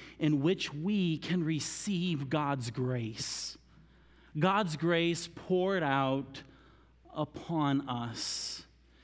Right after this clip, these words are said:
But we're also going to learn about one of the greatest things that will prohibit or interfere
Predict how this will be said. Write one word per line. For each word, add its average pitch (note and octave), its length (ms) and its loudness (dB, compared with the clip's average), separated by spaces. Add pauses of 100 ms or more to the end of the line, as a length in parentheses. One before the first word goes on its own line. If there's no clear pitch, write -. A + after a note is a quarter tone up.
(340)
But D3 220 0
we're F3+ 160 4
also G3 480 4
going E3+ 360 4
to E3+ 140 2
learn D#3 680 2 (400)
about C#3 360 2
one D#3+ 240 4
of C#3 120 0
the D3 120 4
greatest D3+ 560 2
things C3 840 2 (420)
that C3+ 240 0
will D3 440 4
prohibit C#3 1040 0 (120)
or D3+ 200 2
interfere D#3 1000 -4